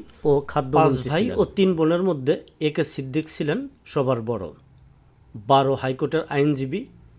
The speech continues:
Speaker 1: হিসাবে কাজ করেছেন তিনি। তিনি উনিশশো ঊনসত্তর সাল হতে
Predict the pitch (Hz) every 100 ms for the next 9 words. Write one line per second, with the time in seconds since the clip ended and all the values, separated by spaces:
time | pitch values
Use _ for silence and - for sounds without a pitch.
0 | _ _ _ - - - - 131 156 151
1 | 247 - - - - - 143 131 - 123
2 | - 104 95 92 82 - - - - -
3 | - _ _ - 156 220 220 185 190 214
4 | 160 165 160 - - - 180 156 117